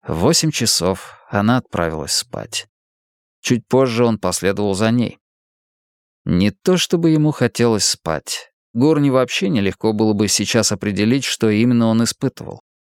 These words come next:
Минувший день глубоко потряс, перегрузил, опустошил его. Для начала —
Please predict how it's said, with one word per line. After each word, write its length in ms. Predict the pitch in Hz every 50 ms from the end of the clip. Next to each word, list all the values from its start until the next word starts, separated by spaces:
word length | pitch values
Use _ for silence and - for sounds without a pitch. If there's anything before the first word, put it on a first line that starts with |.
| _ _ _ _ _ _ -
Минувший 400 | 110 147 170 156 - - 156 143
день 260 | 143 165 165 156 147
глубоко 540 | 139 143 147 135 135 131 123 - 160 160 156
потряс, 720 | - 139 127 - - 120 123 120 107 90 - - - - - -
перегрузил, 760 | 139 143 143 143 139 143 143 147 131 117 113 117 98 73 - - _ _ _ -
опустошил 800 | 135 135 - - 151 - - - 170 170 - - - 120 107 85
его. 360 | 80 67 60 - - - - - _ _ _ _ _ _ _ _ _ _ _ _ _
Для 260 | - - 92 127 139
начала — 720 | 139 135 127 113 - - - 104 101 101 110 123 127 117